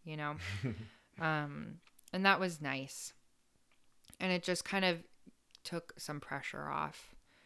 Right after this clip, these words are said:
Speaker 1: And, um,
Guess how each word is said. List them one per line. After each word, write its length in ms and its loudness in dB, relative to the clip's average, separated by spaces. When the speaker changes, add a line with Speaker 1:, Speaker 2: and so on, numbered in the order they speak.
Speaker 1:
And, 760 -4
um, 720 -6